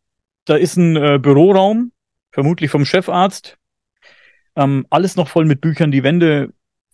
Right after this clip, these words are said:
voll mit Bücherregalen, also hunderte von Büchern da noch drin und der Schreibtisch ein wahnsinnig, äh, protziger und, und <laughs> echt krasser Schreibtisch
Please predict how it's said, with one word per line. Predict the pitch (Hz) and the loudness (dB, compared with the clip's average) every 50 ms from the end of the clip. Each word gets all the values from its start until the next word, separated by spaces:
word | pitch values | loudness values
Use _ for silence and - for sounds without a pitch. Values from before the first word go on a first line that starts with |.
| _ - | _ -2
voll | - 175 175 | 0 2 2
mit | 160 139 - | 2 0 0
Bücherregalen, | 180 170 147 170 147 147 143 151 147 147 147 139 | -2 -2 0 0 0 0 0 0 0 0 0 -2
also | 127 127 127 | -2 -2 0
hunderte | 147 190 196 175 147 147 | 0 2 2 0 0 -2
von | - 156 135 | -2 -2 -2
Büchern | - 175 180 156 175 151 | -2 -2 -4 -2 -2 -2
da | 139 143 139 | -2 -2 -2
noch | 139 127 - | -2 -4 -4
drin | - 139 139 139 135 135 | -4 -4 -2 -2 -2 -4
und | 139 135 127 120 - - | -4 -4 -6 -6 -6 -8
der | 135 139 | -8 -6
Schreibtisch | 131 - - 143 151 147 - 160 139 - | -4 -2 -2 -2 -2 -2 -4 -8 -8 -6
ein | - 131 123 123 - _ _ - | -6 -6 -6 -8 -10 _ _ -12
wahnsinnig, | 139 131 139 139 147 156 160 165 139 151 151 151 143 135 - - | -6 -4 -2 -2 -2 -2 -4 -4 -4 -2 -4 -4 -4 -4 -6 -6
äh, | 156 147 135 135 127 123 - _ _ _ _ _ _ _ _ _ | -2 0 0 0 0 -2 -6 _ _ _ _ _ _ _ _ _
protziger | - 139 160 156 - - 160 147 156 147 143 | -2 -2 -2 -2 -2 -4 0 0 2 0 0
und, | 139 139 135 135 | 0 -4 -4 -4
und | 143 135 - - - - - - - - | -6 -6 -6 -8 -16 -20 -20 -20 -20 -20
<laughs> | _ _ _ _ - | _ _ _ _ -4
echt | 170 151 - - - - | -4 -4 -4 -8 -18 -18
krasser | - - - 151 151 - - - | -8 -4 -2 -2 -2 -4 -8 -12
Schreibtisch | 123 - - 143 147 - - - 147 139 - - | -8 -4 -2 -2 -2 -2 -4 -6 -6 -6 -6 -12